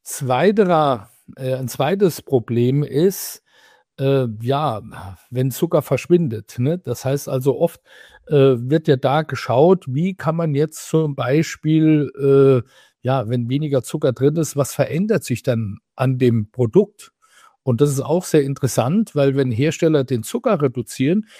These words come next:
dann entsteht ein Problem. Denn der Zucker, der hat ja verschiedene Funktionen. Einmal ist Zucker verantwortlich für den Geschmack, für die Konsistenz, dann natürlich für das Volumen und für die Haltbarkeit.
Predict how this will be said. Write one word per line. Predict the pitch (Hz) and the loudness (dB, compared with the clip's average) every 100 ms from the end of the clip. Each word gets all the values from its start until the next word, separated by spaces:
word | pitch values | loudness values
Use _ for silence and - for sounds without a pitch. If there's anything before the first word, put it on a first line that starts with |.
| - _ - | -20 _ 0
dann | 135 143 | 0 0
entsteht | 139 - 151 165 | -8 -4 2 2
ein | 165 139 | 0 -6
Problem. | 131 139 - 185 196 123 110 123 | -2 -2 2 2 4 0 -4 -6
Denn | 117 | -6
der | 123 117 | -6 -8
Zucker, | - 262 202 127 | -6 -2 0 0
der | 107 113 | -2 -6
hat | 127 165 | -4 -6
ja | |
verschiedene | 143 147 196 190 190 | -4 -4 -4 -4 -4
Funktionen. | - 180 - 190 170 113 110 101 | -4 -8 0 4 4 4 -2 -10
Einmal | - 123 170 196 220 _ _ _ _ _ _ | -6 -4 0 0 -2 _ _ _ _ _ _
ist | 151 143 - | -8 -8 -6
Zucker | 196 185 175 170 160 | -4 0 0 0 -4
verantwortlich | - 127 - 147 170 165 160 - 160 151 - - _ _ _ _ | -6 -6 -4 -4 -2 2 2 0 -4 -4 -6 -16 _ _ _ _
für | - 135 | -4 -2
den | 131 120 | 0 -2
Geschmack, | 113 107 - 123 180 - - - _ _ _ _ _ _ _ _ _ _ _ _ | -4 -8 -6 -4 -4 -6 -16 -20 _ _ _ _ _ _ _ _ _ _ _ _
für | - 143 | -2 0
die | 127 | -2
Konsistenz, | - - 131 160 165 202 - 190 208 247 269 - - - _ | -6 0 0 0 -4 -4 0 0 2 -2 -6 -12 -14 -20 _
dann | 135 139 | -2 0
natürlich | 135 - 139 131 | 0 0 -2 -2
für | - 135 | -2 0
das | 123 - 131 | 0 -2 0
Volumen | 123 135 185 202 208 196 | 0 0 0 2 2 2
und | - 160 185 180 | -2 2 2 2
für | - 156 | -2 -2
die | 143 | -2
Haltbarkeit. | 123 143 147 131 - 107 - _ | -2 -4 -4 -6 -6 -10 -14 _